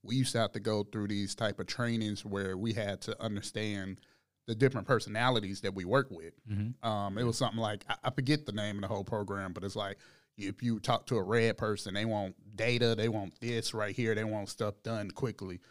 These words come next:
Speaker 1: You talk to a green person, it's somebody who cares about their feelings. They wanna be asked how their day is.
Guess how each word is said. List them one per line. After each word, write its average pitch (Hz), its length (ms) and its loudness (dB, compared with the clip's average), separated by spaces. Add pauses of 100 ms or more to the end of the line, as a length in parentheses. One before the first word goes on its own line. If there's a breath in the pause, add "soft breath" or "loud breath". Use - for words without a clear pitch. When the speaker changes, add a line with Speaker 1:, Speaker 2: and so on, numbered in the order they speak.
(260 soft breath)
Speaker 1:
You - 20 -14
talk 110 200 2
to 120 100 0
a 98 60 -2
green 117 320 0
person, 107 360 0
it's 104 120 -2
somebody 107 320 0
who 110 100 -2
cares 101 320 -2
about 98 220 -4
their 87 100 -2
feelings. 104 460 -4
They 110 80 -2
wanna 104 160 -2
be 92 200 -10
asked 104 300 -2
how 107 140 0
their 87 160 -6
day 101 220 -4
is. 87 380 -12